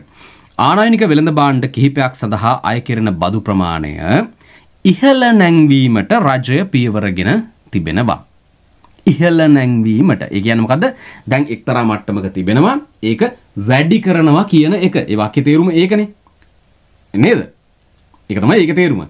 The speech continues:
යම් ප්‍රමාණයක තියෙනවා ඉහළ නැංවීමට තීරණය කර තිබේ කියන්නේ තියෙන මට්ටමට වඩා වැඩි කිරීමට තීරණය කර තිබේ කියලා. මුදල් අමාත්‍යවරයා ලෙස ජනාධිපති අනුර කුමාර දිසානායක මහතා විසින් මෙම වෙළඳ භාණ්ඩවල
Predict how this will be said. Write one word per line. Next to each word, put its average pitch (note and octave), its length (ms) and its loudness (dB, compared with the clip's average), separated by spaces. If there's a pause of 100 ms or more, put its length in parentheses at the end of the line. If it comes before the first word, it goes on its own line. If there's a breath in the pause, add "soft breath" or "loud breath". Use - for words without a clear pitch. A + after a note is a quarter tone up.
(340 soft breath)
යම් G2 180 -6
ප්‍රමාණයක A2 440 0
තියෙනවා D#3+ 240 0
ඉහළ F#3 340 4
නැංවීමට E3+ 720 2
තීරණය D3+ 420 4
කර C3 160 -2
තිබේ C3 260 0
කියන්නේ C#3 380 0 (400 soft breath)
තියෙන G#3+ 240 4
මට්ටමට A#2+ 460 0
වඩා A2+ 320 2
වැඩි C3 280 0
කිරීමට C#3 400 0
තීරණය A#2+ 400 2
කර G2 180 -6
තිබේ G2+ 260 -2
කියලා. - 260 -10 (800 loud breath)
මුදල් D#3+ 400 4
අමාත්‍යවරයා F#3+ 520 2
ලෙස D#3 140 2
ජනාධිපති D#3 500 2
අනුර C3+ 160 -2
කුමාර C#3+ 240 2
දිසානායක B2+ 400 0
මහතා A#2+ 320 -2
විසින් D3+ 200 0
මෙම C#3+ 160 4
වෙළඳ C3+ 280 2
භාණ්ඩවල A2+ 540 0